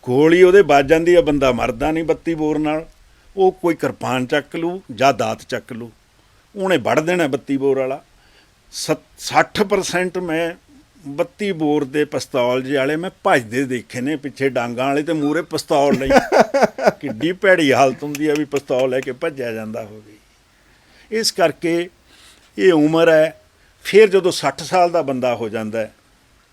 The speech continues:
Speaker 1: ਫਿਰ ਉਹ ਪੇਟੀ 'ਚੋਂ ਕੱਢ ਕੇ ਸੋਚਦਾ ਵੀ ਇਹ ਲੋਹੇ ਤੋਂ ਕਰਾਉਣਾ ਕੀ ਹੈ।
Speaker 2: ਹੂੰ।
Speaker 1: ਫਿਰ ਉਹਨੂੰ ਚੱਕ ਕੇ ਉਹ ਵੇਚ ਦਿੰਦਾ ਹੈ।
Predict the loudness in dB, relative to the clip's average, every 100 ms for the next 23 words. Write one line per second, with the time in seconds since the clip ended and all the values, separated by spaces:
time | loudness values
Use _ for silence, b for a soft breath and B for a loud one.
0 | _ _ _ -12 0 6 6 6 4 4
1 | 2 -2 _ _ _ _ _ _ _ _
2 | _ _ b b b b _ _ _ _
3 | _ _ _ _ -20 0 0 2 0 2
4 | 2 2 0 2 0 2 0 0 0 2
5 | 4 2 2 2 0 -4 -4 -2 0 -2
6 | -6 -8 -12 -12 -14 -20 _ -18 -14 -12
7 | -12 -12 -14 -16 -20 -14 -2 0 2 0
8 | 0 0 -2 -6 -2 0 0 -2 -4 -8
9 | -10 -12 -18